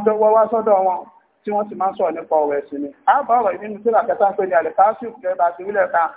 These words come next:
tí Ìmáàmù Dábì ṣe ní ojú ewé four oh seven rẹ̀. Bákan náà,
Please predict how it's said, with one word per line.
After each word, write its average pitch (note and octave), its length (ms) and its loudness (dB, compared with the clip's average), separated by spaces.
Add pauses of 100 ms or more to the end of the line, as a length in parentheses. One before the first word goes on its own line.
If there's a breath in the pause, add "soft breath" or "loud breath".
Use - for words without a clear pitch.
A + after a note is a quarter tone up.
(640)
tí B3+ 60 0
Ìmáàmù G#3+ 320 -2
Dábì G3+ 300 0
ṣe F3+ 180 -8 (520)
ní G3+ 120 2
ojú G3+ 300 0
ewé G3 240 6
four G#3 220 4
oh F3+ 220 -4
seven D#3 340 -2
rẹ̀. - 120 -10 (1000)
Bákan G#3 260 2
náà, G3+ 120 -2